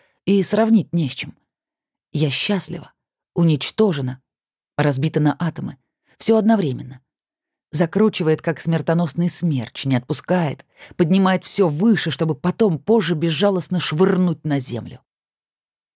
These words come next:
Я предчувствую мучительную агонию и адскую боль, но всё равно продолжаю изо всех сил цепляться за него,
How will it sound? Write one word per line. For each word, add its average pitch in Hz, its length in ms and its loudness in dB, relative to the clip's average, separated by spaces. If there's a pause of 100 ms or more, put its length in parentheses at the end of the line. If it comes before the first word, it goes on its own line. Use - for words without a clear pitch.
(240)
Я 165 160 -4
предчувствую 170 720 0
мучительную 143 680 2
агонию 139 500 2
и 139 40 2
адскую 143 400 -2
боль, 143 280 0 (480)
но 180 180 2
всё - 220 0
равно 160 240 0
продолжаю 143 580 0
изо 131 180 0
всех 139 260 -4
сил 160 200 0
цепляться 135 520 -4
за 123 120 -2
него, 131 300 -2